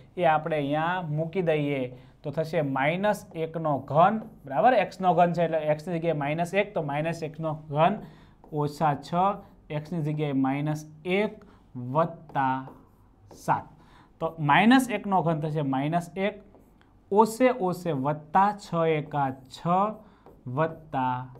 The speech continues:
સાત. તો માઇનસ એક વત્તા છ એટલે થશે પાંચ વત્તા સાત એટલે કે બાર.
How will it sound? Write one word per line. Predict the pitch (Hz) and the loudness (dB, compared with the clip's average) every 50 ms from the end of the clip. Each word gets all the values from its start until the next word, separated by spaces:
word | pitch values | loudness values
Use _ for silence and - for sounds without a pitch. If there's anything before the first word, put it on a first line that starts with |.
| - - - | -20 -20 -20
સાત. | - - - 139 113 104 - - - - - _ | -10 -2 -2 -2 -2 -2 -8 -18 -20 -20 -20 _
તો | - 165 | -4 -2
માઇનસ | 147 143 143 151 151 170 202 220 240 269 269 269 - - - | -2 0 2 2 2 4 4 6 6 6 4 2 -2 -2 0
એક | 220 240 240 240 185 | 0 0 0 -2 -4
વત્તા | 156 151 170 175 - - - - 202 196 190 180 | -2 -2 -2 -2 -4 -10 -2 4 6 6 6 6
છ | 180 - - - 214 202 185 160 147 147 147 - - - - - _ _ | 2 -4 -4 -2 0 2 2 2 0 -2 -4 -10 -18 -20 -20 -20 _ _
એટલે | 175 165 160 160 | -4 0 0 0
થશે | 147 156 143 156 156 | 0 0 -2 -2 -2
પાંચ | 135 143 151 - - 160 175 185 202 220 220 220 - - - - - _ - 131 120 120 123 135 | -4 -4 -8 0 2 4 4 6 4 2 0 -4 -8 -16 -20 -20 -20 _ -14 -12 -12 -10 -2 -2
વત્તા | 160 175 170 - - - - 139 131 131 131 131 131 131 131 - - | -2 -2 -2 -6 -14 -6 -2 -2 0 0 0 -2 -4 -6 -12 -16 -20
સાત | - - - - 180 170 147 117 107 - - - - - - - - _ | -20 -20 -4 2 4 4 4 4 0 -6 -14 -20 -20 -20 -20 -20 -12 _
એટલે | 170 165 - 175 160 147 135 | -8 -6 -4 -4 -4 -4 -4
કે | 135 - 139 131 131 131 135 135 - - - - - | -4 -4 -4 -2 -2 -2 -4 -8 -12 -20 -20 -16 -12
બાર. | 131 135 139 139 120 107 | -8 0 2 4 4 2